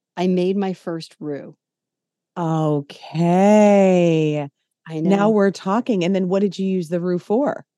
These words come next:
Speaker 1: Macaroni and cheese.
Speaker 2: That's how it should be. That's the first thing I learned to cook. My mom taught me how to make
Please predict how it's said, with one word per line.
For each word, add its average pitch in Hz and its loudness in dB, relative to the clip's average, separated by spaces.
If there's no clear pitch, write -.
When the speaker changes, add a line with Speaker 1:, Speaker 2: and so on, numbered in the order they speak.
Speaker 1:
Macaroni 165 -4
and 147 -6
cheese. 151 -10
Speaker 2:
That's 160 -2
how 147 0
it 131 -2
should 139 -2
be. 127 -4
That's 185 -4
the 294 2
first - -2
thing 156 -2
I 151 -2
learned 143 -4
to 147 -6
cook. - -6
My 160 0
mom 175 0
taught 160 -6
me 170 -2
how 160 -2
to 170 -2
make 123 -4